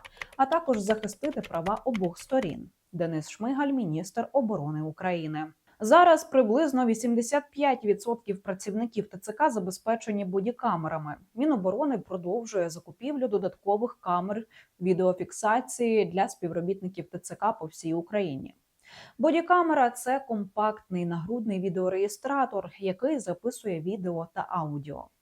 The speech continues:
Нагадаємо, з сімнадцятого липня Т Ц К втратили право штрафувати за несвоєчасне оновлення військово-облікових даних. Закінчився термін притягнення до відповідальності — один рік з дня вчинення правопорушення.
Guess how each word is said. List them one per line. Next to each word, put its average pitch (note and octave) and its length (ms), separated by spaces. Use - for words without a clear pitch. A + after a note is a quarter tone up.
Нагадаємо, D4 680
з - 140
сімнадцятого A#3+ 720
липня C4+ 420
Т C#4+ 60
Ц - 160
К G#3 240
втратили G3+ 580
право G#3+ 380
штрафувати G#3 880
за G3 200
несвоєчасне G3+ 1040
оновлення G3+ 600
військово-облікових F3 1400
даних. D#3+ 500
Закінчився C4+ 680
термін A#3+ 420
притягнення G3 580
до F3+ 120
відповідальності — F#3 1160
один D#3+ 280
рік A3+ 280
з - 120
дня F3+ 360
вчинення F3+ 460
правопорушення. D#3+ 1000